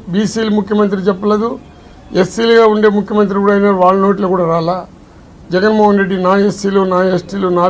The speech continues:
బీసీలని ఆయన హృదయంలో వాళ్ళకి ఒక స్థానం ఏర్పాటు చేసి ప్రజల్లో కూడా ఉండాలనుకునే దానికి ఎవరెవరు ఏ విధంగా దెబ్బతీశారో. ఎందుకంటే పేదవాడు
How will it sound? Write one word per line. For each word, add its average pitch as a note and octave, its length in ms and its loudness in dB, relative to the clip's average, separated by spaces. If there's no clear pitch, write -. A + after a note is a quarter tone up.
బీసీలని F3+ 520 -4
ఆయన F3+ 220 0
హృదయంలో A3+ 460 2
వాళ్ళకి F#3 260 0
ఒక E3 160 -6
స్థానం G3 380 2
ఏర్పాటు F#3 340 0
చేసి E3+ 200 -4
ప్రజల్లో F#3 360 -2
కూడా F3+ 120 -2
ఉండాలనుకునే F#3 680 0
దానికి G3 300 -4
ఎవరెవరు G3+ 380 2
ఏ - 100 2
విధంగా F#3+ 300 0
దెబ్బతీశారో. F3 640 -4
ఎందుకంటే G#3 340 0
పేదవాడు G#3 360 4